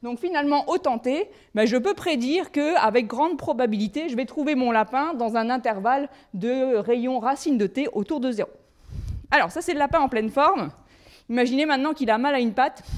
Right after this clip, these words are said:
et puis qu'il saute plutôt vers la droite que vers la gauche. Donc on va dire qu'il saute sur la droi-, vers la droite avec probabilité deux tiers, et il saute vers la gauche avec probabilité un tiers. Comment est-ce que ça, ça modifie sa trajectoire ? Alors on refait les mêmes calculs.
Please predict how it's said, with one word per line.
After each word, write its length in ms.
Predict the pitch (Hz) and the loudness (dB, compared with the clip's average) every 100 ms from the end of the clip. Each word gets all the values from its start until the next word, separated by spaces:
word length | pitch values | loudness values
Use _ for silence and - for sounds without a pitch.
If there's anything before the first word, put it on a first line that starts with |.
| - - - | -6 -6 -6
et 100 | 208 | -4
puis 160 | 262 269 | -4 -2
qu'il 120 | 240 | -2
saute 220 | 294 277 | -2 -2
plutôt 480 | - 247 285 302 196 | -2 -2 -2 0 2
vers 160 | 190 226 | 2 2
la 140 | 233 | 2
droite 460 | 226 277 370 - - - - _ - | 4 2 2 -2 -16 -16 -20 _ -6
que 80 | 294 | 0
vers 160 | 294 | 2
la 100 | 269 | 2
gauche. 240 | 208 147 185 | 0 -4 -6
Donc 140 | 190 | 0
on 60 | 220 | 2
va 100 | 226 | 2
dire 120 | 294 | -2
qu'il 140 | 254 | -4
saute 240 | - 285 254 - | 0 0 0 -2
sur 180 | - 214 | 0 2
la 100 | 202 | 2
droi-, 260 | 208 - | 0 -2
vers 200 | 185 233 | 0 2
la 80 | 220 | 2
droite 280 | 208 240 247 | 2 2 2
avec 140 | 190 | 0
probabilité 320 | 214 196 190 | 2 2 2
deux 180 | 185 214 | 0 0
tiers, 400 | 208 233 269 349 - - - - | 0 0 0 -2 -6 -20 -20 -4
et 140 | 208 | -2
il 60 | 214 | -2
saute 260 | - 285 214 | -2 -2 2
vers 140 | 220 | 4
la 100 | 214 | 4
gauche 220 | 247 277 | 2 -2
avec 120 | 185 | -4
probabilité 400 | - 190 214 - - | -4 -4 -4 -6 -6
un 120 | 254 | -6
tiers. 460 | 277 220 247 339 170 - - _ | -4 -2 0 -2 -4 -10 -20 _
Comment 220 | 285 320 | -2 2
est-ce 120 | 349 | 0
que 120 | - 262 | 0 -2
ça, 180 | 359 | 0
ça 140 | 370 247 | 0 -2
modifie 360 | 233 240 339 | -2 -4 -6
sa 120 | 349 233 | -6 -6
trajectoire ? 600 | 277 226 - 170 - _ _ - _ _ - _ _ _ _ _ _ _ | -6 -8 -10 -16 -20 _ _ -20 _ _ -20 _ _ _ _ _ _ _
Alors 160 | 214 185 | -2 0
on 100 | 185 | 0
refait 240 | 220 311 | 0 0
les 80 | 262 | 0
mêmes 140 | 226 | 0
calculs. 460 | 226 208 311 381 | -2 -2 0 0